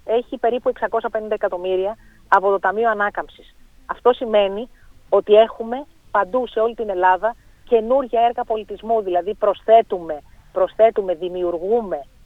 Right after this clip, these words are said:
αναπτυξιακούς πόρους και πολιτιστικούς πόλους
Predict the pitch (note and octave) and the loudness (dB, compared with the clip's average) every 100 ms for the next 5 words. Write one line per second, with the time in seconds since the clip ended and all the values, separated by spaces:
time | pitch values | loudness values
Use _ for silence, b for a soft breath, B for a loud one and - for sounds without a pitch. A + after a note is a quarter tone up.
0 | - _ G3 G3 F#3+ F3+ - F#3+ E3 - | -20 _ 0 0 -2 -6 -8 -2 -2 -2
1 | A#3+ - - A3+ A3+ - G3 - F3 - | -6 -2 4 6 4 -2 -6 -4 -4 -6
2 | - E3 - G#3+ - F#3 E3+ G#3 | -16 -10 -8 -4 4 4 4 -2